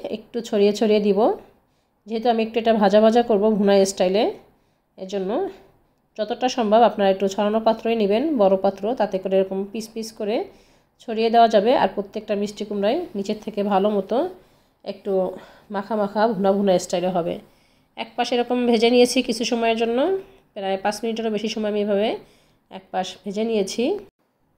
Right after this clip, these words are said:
এভাবে করে আমি কড়াইটা একটু পর পর এক এক দিকে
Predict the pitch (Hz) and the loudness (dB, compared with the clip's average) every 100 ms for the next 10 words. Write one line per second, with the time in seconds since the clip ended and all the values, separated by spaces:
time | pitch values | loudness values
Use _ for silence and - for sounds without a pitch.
0 | _ _ _ _ 220 233 233 233 233 214 | _ _ _ _ -10 -2 -2 2 4 6
1 | 349 196 202 202 196 202 208 214 285 - | 4 2 0 4 4 6 4 4 4 2
2 | 220 226 214 202 202 240 - 202 202 190 | -2 -4 0 0 2 0 0 0 0 -2
3 | 202 202 | -4 0